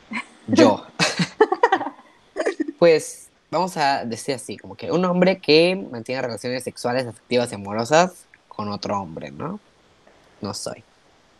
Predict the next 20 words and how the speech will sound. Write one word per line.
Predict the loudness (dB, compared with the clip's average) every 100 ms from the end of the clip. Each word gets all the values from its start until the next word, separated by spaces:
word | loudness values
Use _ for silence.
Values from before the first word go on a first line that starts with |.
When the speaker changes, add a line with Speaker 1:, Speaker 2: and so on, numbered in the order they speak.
| _ _ _ _ _ -8
Speaker 2:
<laughs> | -8 -10 _ _ _
Speaker 1:
Una | 2 4
persona | 4 4
bisexual, | 4 0 4 8 8 6 2
que | 0
es | 2
la |
persona | 0 -2 -4
que | -6
se | -6
siente | -4
atraído | -4 -2 0 0 0
Speaker 2:
Sí. |
Speaker 1:
hacia | -2 -6
hombres | -6 -8
y | -6
mujeres. | -8 0 4 6 4 0 -16 _ _ _ _ _ _ _ _ _ _ _ _ _ -12
Speaker 2:
Uno | -8 -6
no | -4
discrimina. | -6 -8 -20 -20 -20